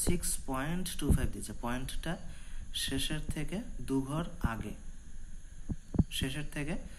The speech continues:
দু ঘর আগে। তাইলে যে সংখ্যাটা দিয়ে দিয়েছে, তার থেকে এক ঘর আগে হবে, তার মানে একশো পঁচাত্তর আছে, তার জন্য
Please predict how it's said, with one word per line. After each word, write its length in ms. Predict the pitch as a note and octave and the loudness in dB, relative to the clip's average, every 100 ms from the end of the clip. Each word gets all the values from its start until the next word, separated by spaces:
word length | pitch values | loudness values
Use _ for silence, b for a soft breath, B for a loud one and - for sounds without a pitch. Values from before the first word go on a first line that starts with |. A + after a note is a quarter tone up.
| B B - A#2+ | B B -6 -2
দু 80 | B2+ B2 | -2 0
ঘর 140 | D3 E3+ - A#2 | -2 -2 -4 -6
আগে। 200 | A2 A2+ - - - - | -6 -6 -8 -10 -8 -4
তাইলে 320 | C#3 D3+ B2 - - - - - - - - - - - - - - - - - - - - - - - - | 0 0 0 -2 -6 -6 -6 -6 -6 -8 -8 -8 -8 -8 -4 -2 0 -4 -4 -4 2 2 4 4 6 4 2
যে 80 | C#3 C3+ | 2 4
সংখ্যাটা 400 | B2+ C#3 E3+ F3 D#3+ | 2 4 2 4 6
দিয়ে 120 | A#2+ | 6
দিয়েছে, 200 | A#2 E3 - B B B - - | 6 4 0 B B B -8 0
তার 180 | C3 C3+ - | 2 2 2
থেকে 220 | F3 C3+ C#3+ - B2 B2 | 0 0 -2 -4 -2 -2
এক 80 | - D#3+ | -2 -2
ঘর 120 | D#3+ B2+ | 0 0
আগে 140 | A2+ A#2+ | 0 2
হবে, 160 | - - - | 2 0 -8
তার 100 | A#2+ | -4
মানে 100 | A#2 A#2 | -2 -2
একশো 180 | - C#3 C3+ | -2 -4 -2
পঁচাত্তর 420 | A#2 C3+ C3+ D3+ D3+ | -4 -4 -4 -2 -2
আছে, 160 | D3 G#3 - B B B B - | -2 -4 -6 B B B B -4
তার 120 | A#2+ | -2
জন্য 140 | C3 | -2